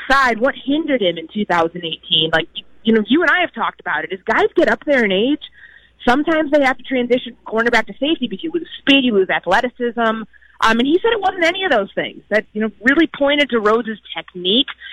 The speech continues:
uh, that that was kind of where he faltered a little bit in two thousand eighteen. And obviously the injuries were a thing. The hamstring was a problem, and, and it kept nagging. And, and Rhodes said to us, uh, the day after the Bears game that this was the hardest season of his life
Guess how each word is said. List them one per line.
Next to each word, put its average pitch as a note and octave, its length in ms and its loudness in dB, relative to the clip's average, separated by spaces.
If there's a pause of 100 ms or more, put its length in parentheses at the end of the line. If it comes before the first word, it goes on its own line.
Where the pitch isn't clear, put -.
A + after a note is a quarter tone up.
(220)
uh, F3+ 420 4
that E3+ 240 -4
that F#3+ 180 -2
was A3+ 120 -4
kind G#3+ 300 -2
of F#3+ 100 -6
where F#3+ 480 2 (480)
he D#3+ 80 -18 (100)
faltered C4 460 4
a E4 80 2
little D4 180 4
bit D4 160 -2
in C#4+ 80 -12
two D4 120 0
thousand C#4+ 340 0
eighteen. C#4+ 320 -4
And C4+ 100 -2 (100)
obviously F#4+ 320 0
the A3 160 -6
injuries G#3+ 380 0
were F#3+ 120 0
a E3 80 0
thing. D3+ 200 -2
The D#3+ 80 -12
hamstring A#3 540 0
was G#3+ 100 2 (420)
a G3 80 0
problem, G3 540 2
and, D#3+ 280 0
and F#3+ 200 4
it F#3 100 0
kept G#3+ 200 -2
nagging. G#3+ 460 0
And, E3+ 100 -6
and F3 180 0
Rhodes G#3 220 2 (100)
said A3 200 0 (420)
to C#3 80 2
us, A3+ 260 2 (180)
uh, F3+ 120 -4
the F3+ 80 -6
day G3+ 160 0
after A3 160 -4
the - 80 -8
Bears G3+ 280 0
game F#3 200 0
that F3+ 60 -2
this F#3+ 120 -2
was G3 80 -16
the F3+ 80 -6
hardest A3 340 2
season A3 260 -4
of F#3+ 100 -2
his F3 100 -8
life F3+ 320 2